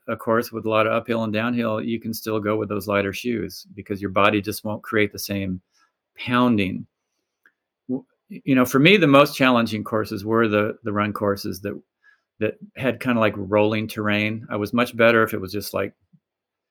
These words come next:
kinda flat or just long, long, long, steady stuff where I could get into a, a real rhythm. And it's very hard to do that on a course that's kind of up and down. Kona was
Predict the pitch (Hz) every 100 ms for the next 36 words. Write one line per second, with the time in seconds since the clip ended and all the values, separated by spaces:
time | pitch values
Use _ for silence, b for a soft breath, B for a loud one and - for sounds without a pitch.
0 | _ _ _ 131 131 131 - 127 131 127
1 | 117 113 104 107 107 - - 110 107 110
2 | 110 110 113 110 110 110 101 - 123 127
3 | 143 135 131 127 123 135 131 127 160 156
4 | 143 120 110 - 123 123 113 104 104 98
5 | 98 - _ _ _ _ 120 117 113 -
6 | 120 131 135 135 123 113 113 110 107 104
7 | 101 - 104 98 104 - 110 101 104 104
8 | 104 101 95 95 b b b - 156 175
9 | 170 143 131 -